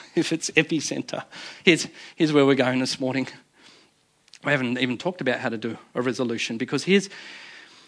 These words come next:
here's, here's where we're at. If, if these things are happening on the surface, and if, if wants are so tricky, then what if for the next few weeks we,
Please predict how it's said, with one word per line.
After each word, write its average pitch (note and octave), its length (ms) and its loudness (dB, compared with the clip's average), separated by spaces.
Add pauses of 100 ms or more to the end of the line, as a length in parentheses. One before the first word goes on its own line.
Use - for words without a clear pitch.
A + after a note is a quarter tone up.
(160)
here's, - 460 2
here's F3 360 2
where E3+ 160 10
we're C#3+ 80 8
at. C3+ 140 6
If, C#3 140 2
if - 200 -2
these A3 240 6
things G#3 180 2
are E3+ 60 4
happening D3+ 340 4
on C#3 100 4
the C3+ 60 2
surface, C#3 460 2
and C#3+ 100 4
if, - 180 -2
if D3+ 180 -2
wants F#3+ 480 0
are D#3+ 100 -6
so D3+ 460 4 (480)
tricky, B2 580 -4 (720)
then E3+ 280 6
what A3 180 10
if A#3 140 10
for F3+ 320 4
the E3 100 6
next E3+ 240 4
few E3+ 240 2
weeks D3 380 2
we, G#3 540 4